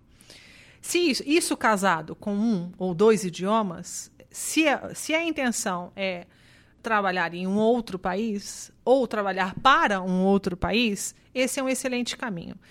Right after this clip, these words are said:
Ah, no ano passado, um parceiro da Cisco Brasil, que atua também no mercado africano, entrou em contato porque naquele momento eles tinham cinco posições.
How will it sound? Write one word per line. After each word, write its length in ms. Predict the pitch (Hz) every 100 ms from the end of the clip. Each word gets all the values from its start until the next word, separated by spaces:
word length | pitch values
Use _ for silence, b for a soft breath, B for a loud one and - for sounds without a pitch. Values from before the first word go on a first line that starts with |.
| B B B
Ah, 200 | 214 214
no 140 | 247
ano 160 | 294 339
passado, 800 | 262 247 285 294 277 262 247 131
um 120 | 220 240
parceiro 720 | 254 - - 302 220 190 - _ _ -
da 380 | 180 214 220 233
Cisco 500 | - 240 202 - 175
Brasil, 580 | 170 240 226 208 175 170
que 140 | -
atua 560 | 240 240 - 269 180 175
também 440 | 180 202 190 170 196
no 100 | 196
mercado 480 | 202 202 240 214 180
africano, 580 | - 180 - 247 214
entrou 240 | 226 233 277
em 60 |
contato 480 | 294 262 247 262 262
porque 300 | - - 269
naquele 300 | 262 254 285
momento 360 | 262 247 262 277
eles 180 | 269 -
tinham 200 | 277 269
cinco 400 | - 302 302 -
posições. 760 | 285 269 - 175 - - -